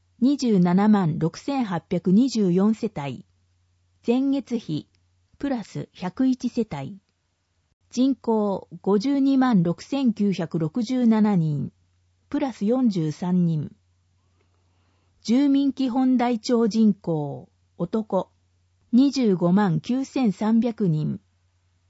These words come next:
マイナス十七人。女、二十六万七千六百六十七人。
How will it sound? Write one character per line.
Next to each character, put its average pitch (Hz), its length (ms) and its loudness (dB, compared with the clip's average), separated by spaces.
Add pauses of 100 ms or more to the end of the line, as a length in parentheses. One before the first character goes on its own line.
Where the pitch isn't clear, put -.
(160)
マ 220 160 2
イ 262 80 2
ナ 277 120 -2
ス 233 140 -4
十 214 240 2
七 226 300 4
人。 156 340 -2 (1160)
女、 202 480 2 (420)
二 269 160 2
十 254 220 0
六 185 280 0
万 220 260 2
七 202 240 2
千 269 280 2
六 175 160 2
百 196 300 -2
六 175 260 -2
十 254 240 0
七 220 280 2
人。 156 360 -2